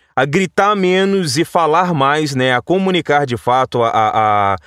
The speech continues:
a passar sentimento pra, pra quem tá do outro lado ouvindo. Eu falei, "Cara, é, é, eu quero mudar", né? E comecei mudando na própria propaganda volante, tanto que eu recebi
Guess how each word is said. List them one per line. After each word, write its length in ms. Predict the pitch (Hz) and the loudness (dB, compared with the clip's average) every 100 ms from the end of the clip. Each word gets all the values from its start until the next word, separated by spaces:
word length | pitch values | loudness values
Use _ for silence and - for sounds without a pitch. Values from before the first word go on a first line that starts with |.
| - - | -20 -4
a 100 | 127 | -2
passar 300 | 147 143 180 | -2 0 -2
sentimento 880 | - 196 - 165 143 165 175 175 160 _ _ - | 0 -2 -2 0 0 0 -2 -4 -6 _ _ -2
pra, 260 | 123 117 | 0 0
pra 140 | 127 120 | -2 -4
quem 160 | 135 | -2
tá 80 | 131 | -2
do 100 | 127 | -2
outro 220 | 131 135 | -2 0
lado 260 | 113 113 135 | 0 0 -2
ouvindo. 440 | 143 131 143 143 - - - | -2 -2 -4 -6 -10 -14 -8
Eu 60 | |
falei, 160 | 175 156 | -4 -2
"Cara, 320 | 175 151 95 - _ _ _ | 0 0 -2 -8 _ _ _
é, 240 | 120 120 117 | -2 0 0
é, 480 | 117 117 113 110 104 | 0 2 2 0 -2
eu 160 | 139 143 | -4 -2
quero 260 | 165 165 | 0 0
mudar", 380 | 202 196 127 104 | 0 0 0 0
né? 200 | 104 110 | -2 -4
E 60 | 143 | -4
comecei 400 | 190 214 208 240 | -2 -2 0 0
mudando 400 | 233 160 175 202 | 0 0 0 0
na 140 | 196 | -4
própria 340 | - 180 247 240 | -2 -2 0 0
propaganda 420 | 208 175 156 175 | 0 -2 -2 -2
volante, 520 | 196 185 175 190 - | 0 0 -2 -4 -4
tanto 240 | 151 156 | -4 -4
que 60 | - | -4
eu 40 | |
recebi 460 | 156 151 139 120 | -4 -4 -4 -4